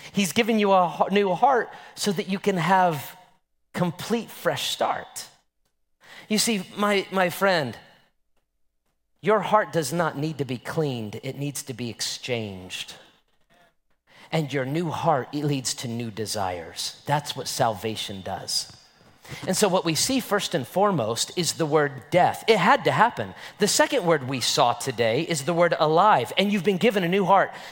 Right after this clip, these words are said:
Does anybody remember the final word we're gonna talk about today? Anybody remember what it was? If you do, say it out loud. Rescued.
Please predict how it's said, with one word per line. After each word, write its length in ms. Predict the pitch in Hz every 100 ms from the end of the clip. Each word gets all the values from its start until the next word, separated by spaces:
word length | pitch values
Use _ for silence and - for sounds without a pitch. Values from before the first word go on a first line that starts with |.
| -
Does 140 | 202
anybody 300 | 311 294 233
remember 240 | 202 202 190
the 80 |
final 380 | 160 185 185 175
word 240 | 151 170 151
we're 100 | 156
gonna 140 | 151
talk 220 | 156 156
about 180 | 151 143
today? 240 | 156 156
Anybody 220 | 170 175 170
remember 200 | 170 156
what 140 | 156
it 40 |
was? 280 | 139 151 -
If 160 | 170 170
you 80 | 190
do, 120 | 202
say 180 | 180 165
it 60 |
out 120 | 151 139
loud. 260 | 127 95 - - - - - -
Rescued. 400 | 113 - - -